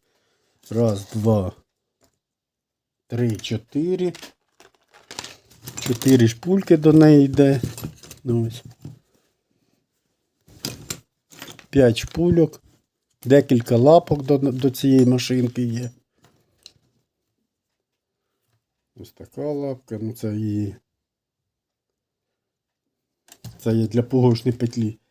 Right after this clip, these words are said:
Наступне відео буду робити по пуговичній петлі. Як робити пуговичну петлю на такій машинці. Машинка полуавтомат,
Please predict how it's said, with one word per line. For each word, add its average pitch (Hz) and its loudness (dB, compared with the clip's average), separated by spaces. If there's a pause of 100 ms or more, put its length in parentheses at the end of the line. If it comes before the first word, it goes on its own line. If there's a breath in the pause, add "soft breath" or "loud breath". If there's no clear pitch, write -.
(200)
Наступне 151 -2
відео 170 0
буду 139 0
робити 135 0
по 135 -2
пуговичній 135 -2
петлі. 117 -4
Як 143 0
робити 127 -4
пуговичну 117 -8
петлю 131 -8 (520 soft breath)
на 120 -4
такій 123 -10
машинці. 120 -6
Машинка 117 -4
полуавтомат, 120 -8